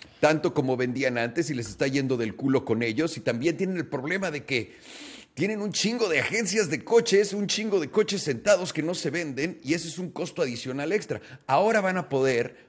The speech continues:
por fin, poner a esos vendedores de coches a trabajar y hacerlos vender paneles eléctricos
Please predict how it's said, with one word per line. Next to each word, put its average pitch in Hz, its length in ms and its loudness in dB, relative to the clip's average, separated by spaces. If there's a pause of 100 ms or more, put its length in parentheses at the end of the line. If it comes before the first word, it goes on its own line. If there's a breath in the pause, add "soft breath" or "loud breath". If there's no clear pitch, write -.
(100)
por 135 180 2
fin, 156 400 0
poner 127 240 2
a 147 60 4
esos 139 360 -4
vendedores 123 520 2
de 123 120 -2
coches 139 380 -2
a 101 120 -4
trabajar 151 760 0
y 120 80 2
hacerlos 180 420 0
vender 139 360 2
paneles 151 400 2
eléctricos 160 680 0